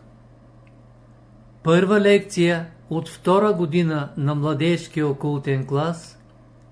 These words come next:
държана на четвърти октомври хиляда деветстотин двайсет и втора година, петък, София. Поздрав!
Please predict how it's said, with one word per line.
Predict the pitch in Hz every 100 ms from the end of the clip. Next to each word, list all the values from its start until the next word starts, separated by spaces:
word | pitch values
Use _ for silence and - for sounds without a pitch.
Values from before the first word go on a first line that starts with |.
| -
държана | 131 147 127 151 160 160 185 202 -
на | 147 143
четвърти | 143 135 151 175 165 156
октомври | 143 - 175 190 151 139 131 - _ -
хиляда | - 143 143 165 156
деветстотин | 123 156 170 165 - 165 165 143 135
двайсет | 143 156 143 143
и |
втора | 135 - 143 156
година, | 156 156 170 170 180 - _ _ - _ _ -
петък, | 147 151 180 139 - - _ _ _ _ _
София. | - 165 160 139 131 135 - - _ _ _ _ _ _ _ _ - - _ - - -
Поздрав! | 165 170 147 143 135 -